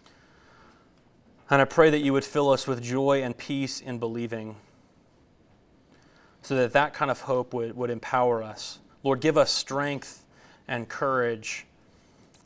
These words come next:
to have persistent faith to keep coming to you.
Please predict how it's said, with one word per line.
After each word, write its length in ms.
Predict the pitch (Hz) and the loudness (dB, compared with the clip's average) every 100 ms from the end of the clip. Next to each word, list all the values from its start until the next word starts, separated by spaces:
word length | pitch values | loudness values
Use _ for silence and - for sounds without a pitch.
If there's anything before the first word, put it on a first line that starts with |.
| - | -4
to 80 | |
have 220 | 127 131 - | -2 -2 -2
persistent 500 | 120 - 147 139 131 | -6 -6 -8 -10 -6
faith 200 | 131 - | -6 -6
to 60 | |
keep 380 | 113 - 151 - | -12 -12 -12 -12
coming 320 | - 120 120 | -12 -10 -10
to 140 | - 110 | -14 -18
you. 220 | 107 | -18